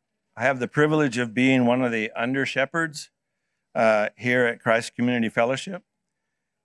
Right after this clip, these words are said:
And, uh, about five weeks ago, I, uh, taught about half of Psalm twenty-two,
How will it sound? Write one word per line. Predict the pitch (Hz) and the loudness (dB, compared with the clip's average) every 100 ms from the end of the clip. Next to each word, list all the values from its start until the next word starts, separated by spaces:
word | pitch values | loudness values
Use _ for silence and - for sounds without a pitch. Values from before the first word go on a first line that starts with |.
| _ - | _ -6
And, | 110 110 107 | -2 0 2
uh, | 104 104 104 | 4 4 4
about | 98 113 - | 4 0 2
five | 139 151 | 2 4
weeks | 170 - | 2 0
ago, | 135 135 139 143 139 - _ _ _ _ _ | -2 2 4 2 -2 -12 _ _ _ _ _
I, | 117 113 113 | -2 0 2
uh, | 110 104 101 95 _ - _ _ _ _ | 4 4 2 -2 _ -20 _ _ _ _
taught | 123 123 | 0 0
about | 120 110 107 | 2 2 0
half | - 117 123 131 - | -2 -2 0 -2 -6
of | - 107 101 | -4 -4 -4
Psalm | - 117 117 | -2 -2 -2
twenty-two, | - 120 113 104 117 117 131 | -6 -8 -8 -10 -10 -10 -10